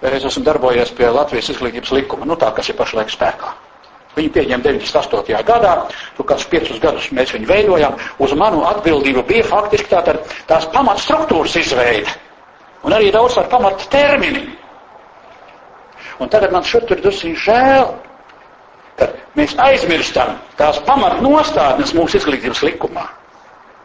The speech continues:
Un vienkārši vāvļojam līdz rietumu kumpalam. Visu cieņu tām vērtībām, kas ir rietumos.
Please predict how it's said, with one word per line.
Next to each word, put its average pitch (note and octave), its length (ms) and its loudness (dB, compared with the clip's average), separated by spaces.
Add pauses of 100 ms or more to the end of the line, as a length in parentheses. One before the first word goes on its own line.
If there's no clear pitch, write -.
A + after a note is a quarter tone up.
(160)
Un E3+ 120 0
vienkārši C4 600 2 (360)
vāvļojam E3+ 640 2
līdz C4 300 0 (300)
rietumu G3+ 300 0
kumpalam. D3+ 460 -2 (1400)
Visu B2+ 280 -4
cieņu C#3+ 360 0
tām A#2 200 0
vērtībām, C3+ 540 0
kas A#2 180 -4
ir G#2+ 120 0
rietumos. - 500 -6